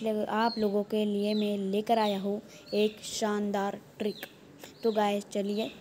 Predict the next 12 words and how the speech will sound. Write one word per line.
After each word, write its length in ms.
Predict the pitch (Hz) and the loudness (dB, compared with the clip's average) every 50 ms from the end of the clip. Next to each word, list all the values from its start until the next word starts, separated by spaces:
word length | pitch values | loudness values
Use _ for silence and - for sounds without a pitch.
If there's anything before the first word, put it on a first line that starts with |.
| - - | -10 -6
शुरू 240 | - - 226 220 | 0 2 2 2
करते 360 | 214 220 208 196 - - 196 196 | 4 2 0 0 0 -4 -4 -2
हैं 200 | 208 233 - - - - - - - - - - - | -2 -4 -6 -8 -14 -20 -20 -20 -20 -20 -20 -12 -4
हमारा 340 | - 202 202 196 190 196 226 - - - 208 | -2 -2 0 0 -2 -4 -6 -8 -8 -2 -2
video। 280 | 220 196 208 185 175 - - - - - - - | 0 2 2 0 0 -4 -10 -18 -20 -20 -10 4
तो 100 | - 254 | 6 8
guys, 280 | 247 247 247 240 233 - | 8 8 8 6 2 -2
सबसे 240 | - 220 - - 240 | -4 -2 0 -2 -2
पहले 200 | - 240 240 240 | 0 2 2 2
हम 180 | 220 214 214 | 2 2 2
क्या 160 | 214 220 208 208 | 2 0 0 0
करेंगे, 460 | - 202 196 196 196 196 202 214 | 0 0 0 0 0 0 -2 -2